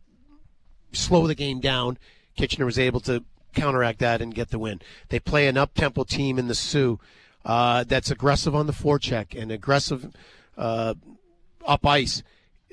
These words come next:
They win that game. They're finding, they, they go into a hostile environment in London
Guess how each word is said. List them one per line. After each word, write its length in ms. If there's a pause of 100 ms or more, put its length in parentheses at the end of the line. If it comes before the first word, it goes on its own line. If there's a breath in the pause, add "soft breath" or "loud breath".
They 120
win 220
that 240
game. 260 (280 soft breath)
They're 120
finding, 560
they, 100
they 180
go 240
into 300
a 60
hostile 600
environment 480
in 100
London 460